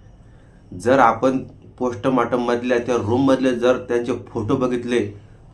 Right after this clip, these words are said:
तर आपल्याला धर्मवीर छत्रपती संभाजी महाराजांची आठवण झाल्याशिवाय राहणार नाही. इतका क्रूरपणे सरपंच संतोष देशमुख यांची हत्या केली आहे. संतोष देशमुखांना अक्षरशः इतक्या वेदना दिल्या, इतक्या वेदना दिल्या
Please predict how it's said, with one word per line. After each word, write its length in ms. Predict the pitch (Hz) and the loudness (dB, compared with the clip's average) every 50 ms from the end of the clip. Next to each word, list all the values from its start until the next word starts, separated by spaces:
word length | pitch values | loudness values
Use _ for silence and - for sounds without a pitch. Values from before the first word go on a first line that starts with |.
| - - | -10 -4
तर 120 | 120 131 131 | 0 0 2
आपल्याला 560 | 120 117 110 110 110 120 120 120 127 127 123 - - - - - - - - - - - - - 101 | 2 2 2 0 0 -2 0 4 4 4 2 0 -6 -14 -20 -20 -20 -20 -20 -20 -20 -18 -14 -10 -6
धर्मवीर 480 | 95 113 110 113 117 117 135 143 139 143 143 | -4 -4 0 0 2 4 4 2 2 0 -4
छत्रपती 500 | - 104 104 104 117 104 113 120 131 120 | -6 -6 -6 -6 -6 -6 -4 -4 -4 -6
संभाजी 520 | 117 - - 101 101 104 113 123 127 135 | -6 -6 -6 -4 -2 0 0 2 2 0
महाराजांची 560 | 123 123 117 113 113 104 113 110 110 110 113 | 0 0 0 -2 -2 -2 -4 -4 -2 -2 0
आठवण 400 | 110 101 101 101 107 117 117 113 | 2 2 2 2 0 0 0 0
झाल्याशिवाय 520 | 104 101 101 107 104 104 104 113 110 107 101 | 0 0 0 0 -2 -2 -2 -2 0 0 2
राहणार 320 | 101 101 101 107 101 101 | 0 0 0 0 0 0
नाही. 220 | 104 107 104 101 | 0 -2 -2 -2
इतका 260 | 98 101 101 117 104 - | -4 -6 -4 -4 -4 -4
क्रूरपणे 1000 | 101 - - 123 151 156 143 - - 131 123 123 120 110 107 - - - - - - - - - - | -4 -6 -2 2 2 2 2 2 2 0 2 2 0 0 -2 -4 -12 -18 -20 -20 -20 -20 -20 -16 -8
सरपंच 540 | - 107 107 101 110 127 120 120 120 - - | -6 -6 -4 -2 -2 -4 -4 -4 -6 -8 -6
संतोष 340 | - 107 104 104 127 123 117 | -6 -6 -6 -4 -2 -2 -2
देशमुख 440 | 101 107 110 107 - 131 135 127 120 | -2 -2 -4 -4 -2 -4 -4 -2 0
यांची 260 | 113 110 107 107 117 | -2 -2 -2 -4 -4
हत्या 400 | 113 104 98 101 - - 107 101 | -4 -4 -6 -8 -6 -6 -6 -4
केली 240 | 98 104 104 98 101 | -4 -2 0 0 0
आहे. 200 | 92 92 90 - | 0 -2 -6 -6
संतोष 480 | - 123 113 110 110 110 135 139 135 | -4 -4 -4 -4 -2 -2 -2 -2 -2
देशमुखांना 840 | 113 131 127 120 - 131 131 - 120 120 123 127 131 139 135 120 - - | -2 -2 -4 -4 -2 -4 -4 -2 0 0 0 0 0 2 0 0 -2 -2
अक्षरशः 520 | 123 123 - - - 135 123 117 - 143 131 | -4 -6 -6 -2 -4 -4 -4 -4 -4 -2 -2
इतक्या 440 | 120 113 110 107 - - 156 151 | -2 -2 -6 -8 -6 -2 0 0
वेदना 340 | 143 135 139 135 135 135 135 | 2 2 2 0 2 2 0
दिल्या, 280 | 123 123 131 127 131 127 | 0 0 0 2 2 2
इतक्या 440 | 120 110 110 113 - - - 147 147 | 2 0 -2 -4 -6 -2 -2 0 2
वेदना 300 | 139 135 131 123 131 131 | 2 2 2 2 2 0
दिल्या 360 | 123 127 123 123 123 113 | 0 0 0 2 2 0